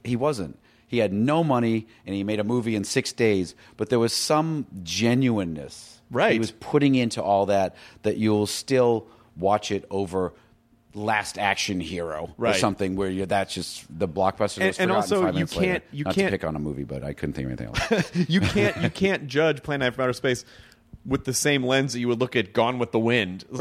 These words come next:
Speaker 1: Right.
Speaker 2: you can't go, I mean, if you look at Gone with the Wind and that's your comparison, you go, "Okay, yeah, it's a bad movie because it's not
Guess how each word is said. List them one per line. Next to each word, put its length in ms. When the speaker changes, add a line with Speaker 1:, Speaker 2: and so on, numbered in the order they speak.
Speaker 1:
Right. 80
Speaker 2:
you 60
can't 280
go, 220
I 60
mean, 80
if 100
you 80
look 160
at 80
Gone 200
with 100
the 80
Wind 260
and 100
that's 220
your 60
comparison, 520
you 80
go, 220
"Okay, 260
yeah, 220
it's 120
a 40
bad 300
movie 240
because 240
it's 160
not 360